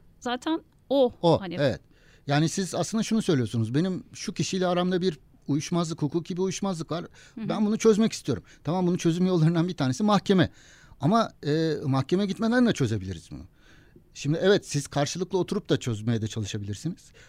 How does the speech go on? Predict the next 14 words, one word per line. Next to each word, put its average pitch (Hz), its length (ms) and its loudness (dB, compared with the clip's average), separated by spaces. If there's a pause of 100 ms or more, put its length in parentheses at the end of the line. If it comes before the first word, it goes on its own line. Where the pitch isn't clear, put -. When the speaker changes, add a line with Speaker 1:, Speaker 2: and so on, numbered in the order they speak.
(100)
Speaker 2:
Ama 196 320 -2
orada 175 320 -2
tansiyonlar 180 520 -2
yükselebilir. 123 720 -6
İki - 180 -20
taraf 160 260 -2
birbirine 160 300 0
kızabilir. 131 380 -2
Karşılıklı 143 480 -6
bir 151 100 2
araya 156 140 2
gelmeniz 156 360 0
zor 143 200 4
olabilir. 110 440 -2